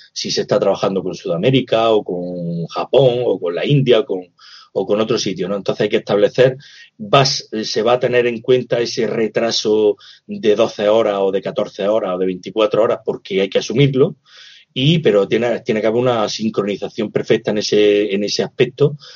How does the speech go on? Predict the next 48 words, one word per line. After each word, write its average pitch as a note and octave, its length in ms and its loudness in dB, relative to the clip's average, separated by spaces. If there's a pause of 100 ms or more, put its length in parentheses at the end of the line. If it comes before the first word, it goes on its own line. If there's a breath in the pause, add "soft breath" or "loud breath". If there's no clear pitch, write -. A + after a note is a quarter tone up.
(200 loud breath)
para G2 180 0
que F#2 120 -4
nadie G#2 240 0
pierda A#2+ 280 0
su - 160 -4
trabajo, E2 600 -6
nadie F#2+ 220 -2
pierda, G#2 500 2 (220 loud breath)
ni G#2+ 180 0
tenga A#2 220 4
que A#2 80 2
dar A2+ 120 4
marcha A2 340 0
atrás A2 200 -2
corrigiendo, C#3+ 720 2
ser G#2+ 200 -2
efectivo D3 680 0 (600 loud breath)
en G#2 220 -6
tiempo, B2 300 2
modo A#2+ 180 4
y A#2+ 60 0
forma, D3 360 2
que A#2 120 -4
yo G2+ 100 -4
creo B2+ 140 -2
que C#3+ 60 -2
se G#2+ 100 -4
puede F#2+ 160 -2
conseguir. C#3 440 -6
Pero G2 240 2 (280 loud breath)
lo B2 180 4
primero F3 300 4
que G3+ 80 0
hay D#3 60 0
que C3 80 0
asumir C3+ 460 -2
es B2+ 120 2
la - 160 0
pérdida A2 260 0
de F#2 80 -4
ese F#2 160 -6
tiempo, B2+ 300 -4
que G2+ 80 0
muchas C#3+ 340 0
veces B2 220 -2
no G2 100 -4
se - 140 -8
asume. D#2 340 -12